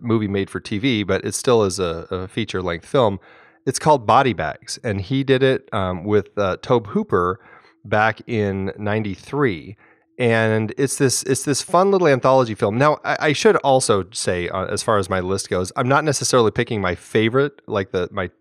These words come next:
top three favorite of all time or anything, but I'm picking three that I think are really enjoyable in the world of anthology. And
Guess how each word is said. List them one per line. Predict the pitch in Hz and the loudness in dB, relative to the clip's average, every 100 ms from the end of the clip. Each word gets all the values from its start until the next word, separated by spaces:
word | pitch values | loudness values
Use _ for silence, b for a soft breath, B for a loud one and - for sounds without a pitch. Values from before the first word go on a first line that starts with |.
| - | -6
top | - 113 | 0 0
three | - 104 | 0 -6
favorite | 92 101 95 | -2 -2 -2
of | 90 | -2
all | 90 | -4
time | - 101 101 | -2 -4 -2
or | 113 | -4
anything, | 110 131 131 B B B | -4 -6 -6 B B B
but | - | 2
I'm | 123 | 2
picking | 120 170 147 | 2 0 0
three | 117 127 120 | -2 2 2
that | 107 | 4
I | 98 | 0
think | - 110 | 0 0
are | 101 | 2
really | 98 107 113 107 | 4 4 4 4
enjoyable | 101 98 98 95 95 92 - b b b | 2 2 2 2 0 -2 -6 b b b
in | 117 | -2
the | 101 | 2
world | 98 101 101 | 4 4 2
of | |
anthology. | 95 90 92 90 90 87 85 85 | 0 -2 0 0 -2 -4 -8 -8
And | - 95 90 87 | -8 -6 -6 -8